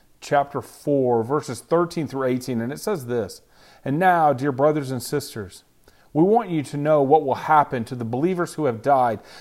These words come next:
so that you will not grieve like other people who have no hope. For since we believe that Jesus died and was raised to life again,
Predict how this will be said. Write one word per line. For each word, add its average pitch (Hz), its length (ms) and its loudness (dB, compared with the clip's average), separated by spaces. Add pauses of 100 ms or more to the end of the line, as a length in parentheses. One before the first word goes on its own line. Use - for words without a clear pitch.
so - 160 -4
that 135 200 0
you 151 200 -2
will 156 100 -2
not 160 320 0
grieve 127 540 -2
like 120 240 -2
other 143 220 -4
people 117 540 -10
who 120 100 -6
have 120 200 -4
no 123 120 -6
hope. 127 360 -8 (840)
For 151 140 4
since 190 220 2
we 175 180 0
believe 180 320 4
that 139 140 -2
Jesus 127 600 -4
died 123 520 2
and 139 160 -8
was 123 140 -2
raised 170 560 0
to 160 80 -6
life 147 260 0
again, 123 500 -6